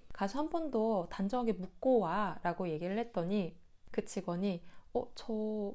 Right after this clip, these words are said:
파마한 지 얼마 안 돼서 그렇게 묶으면 안 돼요"라고 얘기를 하는데, 거기서 저도 그 막내 직원의 너무 다-, 막내의 반응에 당황스러워서 "어, 그래, 그래. 아, 그렇지. 파마하면 묶으면 안 되지"라고 했는데,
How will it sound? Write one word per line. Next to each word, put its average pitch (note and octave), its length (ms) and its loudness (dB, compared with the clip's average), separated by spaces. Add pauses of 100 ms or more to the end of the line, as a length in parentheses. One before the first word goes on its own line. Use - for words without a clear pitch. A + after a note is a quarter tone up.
(140)
파마한 E4 640 -2
지 - 80 -2
얼마 G3 260 0
안 E3+ 80 -4
돼서 G#3+ 180 -2
그렇게 - 260 -2
묶으면 G3 360 0
안 E3+ 120 -4 (100)
돼요"라고 A3 600 2
얘기를 G3+ 240 0
하는데, F3+ 440 0 (420)
거기서 C4+ 400 8
저도 G3 460 4 (260)
그 B3 420 4 (460)
막내 C4 420 4
직원의 G3+ 340 4
너무 F3+ 200 0
다-, A3 140 -6 (200)
막내의 G#3+ 720 4
반응에 F#3+ 380 0
당황스러워서 F#3+ 760 0 (240)
"어, D#4 180 6
그래, C4+ 220 4
그래. A3+ 260 2
아, A3 180 4
그렇지. A3+ 360 0
파마하면 F4+ 480 0
묶으면 A#3 340 -2
안 E3+ 160 -4
되지"라고 C4 480 4
했는데, F#3+ 460 2